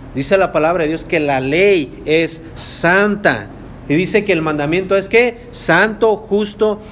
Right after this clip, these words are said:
y bueno. Fíjense cómo dice Romanos siete doce. "De manera que la ley a la verdad es santa y el mandamiento jus-, santo, justo y bueno". ¿Por qué la ley es santa? Porque procede de Dios,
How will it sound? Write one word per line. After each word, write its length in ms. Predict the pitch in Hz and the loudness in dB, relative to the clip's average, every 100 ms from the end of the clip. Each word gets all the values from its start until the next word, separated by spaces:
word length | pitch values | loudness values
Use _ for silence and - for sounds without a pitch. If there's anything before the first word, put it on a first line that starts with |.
| - | -8
y 120 | 151 151 | -2 0
bueno. 340 | 160 175 151 | 2 2 0
Fíjense 340 | 170 185 196 | 0 -2 0
cómo 140 | 196 180 | -2 -2
dice 160 | 175 | 0
Romanos 400 | 180 147 147 160 | 0 0 -2 -2
siete 260 | 151 160 165 | -2 -4 -2
doce. 300 | 170 175 117 - - - - - - - - - - - - - - - - - | -2 -2 -6 -14 -16 -18 -18 -16 -16 -16 -16 -16 -16 -16 -18 -18 -18 -18 -18 -4
"De 120 | 160 | 0
manera 520 | 170 170 180 233 262 254 | 4 4 4 4 2 0
que 120 | 220 | 0
la 160 | 185 | 0
ley 240 | 165 190 233 | 0 0 0
a 80 | 226 | 0
la 100 | 190 | -2
verdad 320 | 165 180 185 | -2 -2 -2
es 80 | 170 | -4
santa 420 | - 196 220 226 | -2 -2 0 -2
y 40 | |
el 80 | 196 | -2
mandamiento 560 | 170 151 147 175 175 180 | -2 -4 -4 -2 -2 -2
jus-, 380 | - 185 185 - | 0 0 0 -2
santo, 400 | 175 180 185 196 | 2 2 2 -2
justo 540 | 185 175 170 185 175 - - - | 0 -2 0 -2 -2 -4 -8 -2
y 80 | |
bueno". 400 | 147 156 165 139 | 0 2 0 0
¿Por 240 | - 165 165 | 0 0 2
qué 180 | 220 240 | 2 4
la 140 | 233 | 2
ley 200 | 233 233 | 2 0
es 120 | 220 | -2
santa? 600 | - 214 226 220 151 113 - - - | -4 -2 -2 -2 -4 -4 -10 -14 0
Porque 640 | 180 175 180 180 - - - | 2 2 2 0 0 -6 0
procede 640 | 180 165 - 185 208 208 | 2 2 2 4 4 4
de 140 | 160 | 0
Dios, 400 | 147 151 143 135 | 0 0 -2 -4